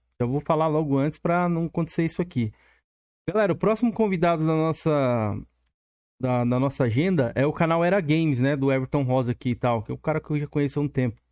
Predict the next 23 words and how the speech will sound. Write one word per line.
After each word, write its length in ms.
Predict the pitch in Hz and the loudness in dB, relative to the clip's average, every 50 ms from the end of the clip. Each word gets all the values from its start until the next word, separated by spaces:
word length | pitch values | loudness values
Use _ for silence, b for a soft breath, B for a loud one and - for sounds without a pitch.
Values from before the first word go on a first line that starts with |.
| _ _ _ _ _ _ _ _ _ _ _ - | _ _ _ _ _ _ _ _ _ _ _ 0
É, 300 | 135 135 139 143 139 139 | 2 2 4 2 2 2
pra 160 | 139 160 160 | 2 0 0
quem 120 | 165 - 202 | 2 2 2
não 140 | 233 240 - | 2 0 -2
sabe, 440 | - - - 151 170 220 226 214 | -2 -2 0 2 2 2 0 0
cara, 300 | - - 156 135 120 113 | 0 0 2 2 2 2
invadiram 480 | 117 127 127 151 151 143 131 151 160 175 | 2 2 2 2 2 2 2 2 2 2
a 80 | 185 175 | 0 2
casa 300 | 180 185 175 160 165 160 | 2 2 2 2 0 0
dele 280 | 143 143 156 151 147 | 2 2 2 2 2
lá. 420 | 135 127 123 123 147 185 190 170 151 | 2 2 2 2 2 2 0 0 0
Ele 120 | - 139 160 | 0 0 0
já 120 | 160 190 185 | 0 0 -2
tinha 360 | - - 247 247 220 170 135 - _ _ _ _ _ _ _ _ _ _ _ - | -2 0 0 0 2 0 -2 -4 _ _ _ _ _ _ _ _ _ _ _ -2
dado 220 | 139 143 147 147 | 0 0 2 2
um 60 | 147 | 2
raio 280 | 123 104 120 135 139 139 | 2 2 2 2 2 2
na 120 | 135 127 | 0 0
casa 260 | - - 131 120 123 | 0 0 0 0 0
dele, 300 | 113 117 151 170 170 147 | 0 2 0 2 0 0
tinha 140 | 131 - 151 | -2 -2 -2
queimado 380 | 135 - 143 135 135 139 131 | -2 0 0 2 2 2 2
a 40 | 131 | 2